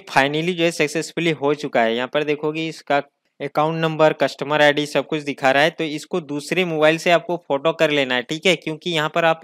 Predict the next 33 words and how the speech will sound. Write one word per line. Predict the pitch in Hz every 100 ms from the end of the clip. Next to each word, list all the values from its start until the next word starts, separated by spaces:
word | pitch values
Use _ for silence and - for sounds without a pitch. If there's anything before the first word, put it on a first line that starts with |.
| 123
स्क्रीनशॉट | 139 - 156 175 160 147 156 - -
नहीं | 139 151 196
ले | 170
सकते | 147 113 -
हो। | 104 101 _ _ _ _ -
आप | 120 117
जिस | 151 156
भी | 180
डिस्ट्रीब्यूटर | 165 156 160 160 165
से | 151 165
आप | 156 -
कनेक्ट | 139 139 165 -
हो | 151
रहे | 143 135
हो, | 156 170 _ _ _ -
ये | 131 143 180 196 -
स्क्रीनशॉट | 143 - 165 175 170 147 160 180 _
वो | 143 160
लेगा, | 156 170 170 139 120
इसलिए | 131 151 165 180
ये | 160 151
स्क्रीनशॉट | - 170 165 170 160
ले | 143 151
नहीं | 175 175
सकते | 170 151 -
हो। | 143
आप | 165
दूसरे | 139 139 151 160
मोबाइल | 147 139 139
से | 170
फोटो | - 139 135 151
कर | 156 147
लो, | 120 104